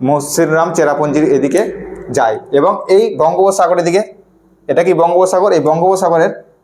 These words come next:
আরও জলীয় বাষ্প সংগ্রহ করে মৌসিনরামের চেরাপুঞ্জিতে কিন্তু গিয়ে একদম জলীয় বাষ্পপূর্ণ বায়ু গিয়ে কিন্তু ধাক্কা মারে। সেই জন্য শুনেছ মৌসিনরামের চেরাপুঞ্জি ভারতের কি,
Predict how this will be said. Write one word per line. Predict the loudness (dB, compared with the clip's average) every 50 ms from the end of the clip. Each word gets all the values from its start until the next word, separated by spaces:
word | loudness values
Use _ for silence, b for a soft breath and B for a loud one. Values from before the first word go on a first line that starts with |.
| -4
আরও | -2 0 0 2 2
জলীয় | 2 2 2 2 2 2 0
বাষ্প | 0 0 -2 -2 -2
সংগ্রহ | 0 0 0 0 0 0
করে | 0 0 0 0 0 -2 -6 -12 -20 _ _ _ _ _ _ _ -6
মৌসিনরামের | -2 0 0 0 2 0 0 2 2 0 0 2
চেরাপুঞ্জিতে | 2 0 2 0 0 -2 0 0 0 0 0 -2 -2 -6 -14 -16 -8 -4
কিন্তু | -4 -4 -2 0 0 0 0 -2 -10 -18 _ _ -10 -4 0
গিয়ে | 2 2 4 2 2
একদম | 0 -2 -2 -4 -4 -8 -12 -18 _ _ _ _ _ _ _ _ _ _ _ _ _ _ -8
জলীয় | -2 2 4 4 6 4 4 4
বাষ্পপূর্ণ | 2 0 0 0 2 2 2 0 0
বায়ু | 2 2 2 2 2
গিয়ে | 2 2 2
কিন্তু | 2 0 -2 -2
ধাক্কা | -4 -4 -6 -4 -2 0
মারে। | 0 2 0 0 -2 -6 -18 -20 -20 -12 -4
সেই | -2 0 2 2
জন্য | 2 2 2 0 -2 -2 -4 -14 -20 _ _ _ _ _ _ _ _ _ _ _
শুনেছ | -6 -2 0 0 0 2
মৌসিনরামের | 0 0 2 0 0 0 0 0 0 2 2 2 0 0 2
চেরাপুঞ্জি | 2 0 0 0 -2 -4 -2 -2 -4 -6 -6 -8 -20 _ _ _ _ _ -4
ভারতের | -2 0 2 2 2 0 -2 -2 -4 -12 -18 -20 _ _ _ _ _ _ _ _ _ _ _ _ _ _ _ _ 0
কি, | 2